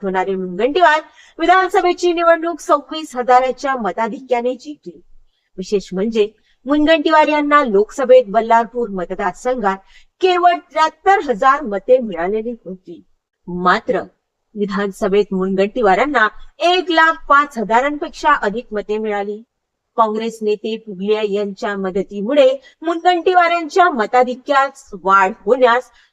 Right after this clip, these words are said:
मोठी मदत झाली, अशी ही चर्चा राजकीय वर्तुळात सुरू आहे. लोकसभा निवडणुकीत पुगलियांनी विकासाचा मुद्दा समोर करीत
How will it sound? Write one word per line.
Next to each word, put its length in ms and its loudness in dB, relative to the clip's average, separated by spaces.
मोठी 480 2
मदत 500 -4
झाली, 300 -4
अशी 440 0
ही 100 0
चर्चा 460 -2
राजकीय 540 -6
वर्तुळात 540 -4
सुरू 300 -12
आहे. 240 -12
लोकसभा 580 -2
निवडणुकीत 540 -2
पुगलियांनी 540 -2
विकासाचा 600 -4
मुद्दा 340 0
समोर 320 -6
करीत 500 -2